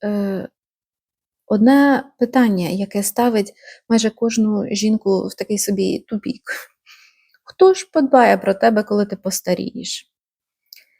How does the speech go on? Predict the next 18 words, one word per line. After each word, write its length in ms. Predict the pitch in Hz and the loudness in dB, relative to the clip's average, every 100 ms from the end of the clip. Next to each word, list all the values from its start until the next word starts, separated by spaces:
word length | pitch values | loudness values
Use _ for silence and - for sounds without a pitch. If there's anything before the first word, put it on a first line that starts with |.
| _ | _
І 80 | 269 | -2
коли 220 | 269 320 | 2 4
ви 100 | 294 | 4
чуєте 380 | 269 302 294 - | 2 2 0 -2
це, 420 | - - 185 - - _ | -10 -6 -4 -6 -10 _
уважно 440 | 220 220 240 233 214 | -4 0 0 0 -2
слухайте, 560 | 214 202 - - - - | 0 -2 -4 -10 -14 -10
бо 200 | 196 196 | -6 -6
це 380 | - 247 247 202 | -2 2 4 2
розкриває 640 | 202 - 202 226 247 214 | -2 -6 -2 0 2 0
переконання, 720 | 196 190 - 220 285 262 175 | -2 -6 -2 0 2 2 0
що 180 | - - | -6 -4
діти 380 | 190 269 277 165 | 0 0 2 -2
існують 580 | - 202 240 247 226 214 | -2 -2 4 4 2 -4
як 100 | - - | -10 -4
план 280 | 208 202 | 0 0
на 80 | 196 | -2
пенсію. 560 | 196 185 165 - - | -2 -4 -4 -8 -10